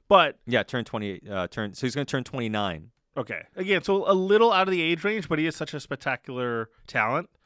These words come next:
Speaker 1: Uh, obviously, local product as well, uh, which would be always welcome, uh, s-, as far as fans getting behind a, a local player. So a little bit out of the age range, but again,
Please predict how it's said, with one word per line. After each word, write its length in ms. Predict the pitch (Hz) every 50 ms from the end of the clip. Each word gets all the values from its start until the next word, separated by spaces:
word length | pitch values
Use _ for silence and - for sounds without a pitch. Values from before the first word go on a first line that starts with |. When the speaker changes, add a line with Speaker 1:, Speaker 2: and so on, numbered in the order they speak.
| _ _ -
Speaker 1:
Uh, 160 | 104 101 101 -
obviously, 560 | 113 123 113 - - 127 117 110 107 104 104 -
local 380 | - 107 107 110 101 - 113
product 300 | - 113 107 104 98 -
as 100 | 110 98
well, 320 | 110 160 196 202 196 175 _ _ _ _ _ _ _ -
uh, 240 | 104 113 113 107 110
which 180 | 113 110 -
would 80 | 113 104
be 460 | 110 107 104 104 104 104 101 98 - _ _ _ _ _ _ _ _ _ _ _ _ _ _ _ -
always 300 | - 101 101 101 98 92
welcome, 400 | 92 90 90 _ - 156 175 170 - - 92
uh, 500 | 90 87 87 87 85 85 87 87 87 90
s-, 180 | 92 - - - -
as 140 | - _ _ _ _
far 180 | _ - 110 98
as 80 | 90 -
fans 340 | - - 104 98 101 95
getting 180 | 98 101 98 95
behind 220 | 92 98 104 104 101
a, 160 | 98 95 92 _ _ _ - _ _ _ _ _ _ -
a 160 | 107 107 107
local 320 | 104 107 107 101 - 107
player. 400 | - - 120 127 147 202 226 - - _ _ - - _ _ _ _ _ _ _ _ _ _ _ _ _ - - _ _ _ _ _ _ _ _ _ -
So 240 | 151 190 196 190
a 40 | 185
little 500 | 190 175 165 165 175 202 226 233 247 233
bit 100 | 233 233
out 160 | 233 220 226
of 60 | 214 214
the 100 | 220 214
age 240 | 208 220 208 -
range, 300 | 214 220 240 269 202 -
but 200 | - 190 160 143
again, 320 | 170 156 165 175 147 123